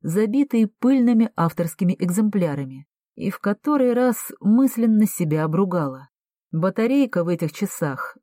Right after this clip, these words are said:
была ровесницей шкафа с секретами, и стрелки уже давно застыли на девяти. Она же вроде собиралась в пять. Ну да, а сейчас пять пятнадцать. Флетчер постучал по запястью.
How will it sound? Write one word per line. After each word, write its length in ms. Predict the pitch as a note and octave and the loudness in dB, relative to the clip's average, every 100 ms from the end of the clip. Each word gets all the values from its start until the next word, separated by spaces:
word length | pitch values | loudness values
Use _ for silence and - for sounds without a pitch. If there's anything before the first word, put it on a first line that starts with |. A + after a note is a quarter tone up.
| _ | _
была 440 | E3 G3+ A3 G#3 | -4 0 0 0
ровесницей 800 | F#3+ F3+ G3+ B3+ - A#3 - A3 | 0 0 0 0 0 -2 0 -2
шкафа 440 | - - E3+ D#3 | -2 -2 -2 -2
с 60 | F3+ | -6
секретами, 720 | - A3+ B3 A#3+ - C#3 C3 C3+ _ _ _ | -4 -2 0 0 -2 -10 -12 -18 _ _ _
и 140 | - D#3+ | -6 -6
стрелки 720 | - F#3 A3+ A#3+ G#3 D3 C#3 - | -4 -2 0 0 -2 -6 -8 -8
уже 300 | - F#3 F3+ | -2 0 0
давно 540 | E3 D#3 C#3+ D#3+ A#3+ | 0 -2 0 2 2
застыли 760 | B3+ G#3 G3 - F3 G3 F#3 F#3 - | 2 0 -2 -2 0 2 2 -2 -2
на 200 | D3 D3+ | 0 2
девяти. 680 | D3 C#3+ D3+ - C#3+ C3 - _ _ _ _ _ | 2 0 -4 -4 -6 -6 -14 _ _ _ _ _
Она 260 | - G#3+ C4+ | 0 2 2
же 100 | C4 | 2
вроде 240 | B3 C4 | 0 0
собиралась 520 | A3+ - G#3 B3 B3 - | 0 -2 -2 0 -2 -4
в 120 | - | -6
пять. 460 | G3 C3+ - - _ _ _ _ | -4 -4 -8 -20 _ _ _ _
Ну 280 | - D3 E3 | -8 -4 0
да, 360 | G#3 G3 A3 A3 _ _ | 2 2 -2 -6 _ _
а 140 | D#3 | -4
сейчас 540 | D#3 D#3+ D#3 E3+ G#3 - | -2 -4 -2 -2 -2 -4
пять 240 | E3 D#3+ | -6 -4
пятнадцать. 720 | - G3 G#3+ F#3+ - C#3+ - _ _ _ | -4 -2 0 -2 -4 -12 -12 _ _ _
Флетчер 640 | - D#3 D3+ G3+ - C#4 | -10 -2 0 0 -2 -2
постучал 560 | C#4 - E3 - D3 C3+ | -2 -6 -8 -6 -6 -4
по 100 | E3 | -2
запястью. 680 | G#3+ A3+ C#3 - - C#3 | -2 -2 -6 -6 -14 -16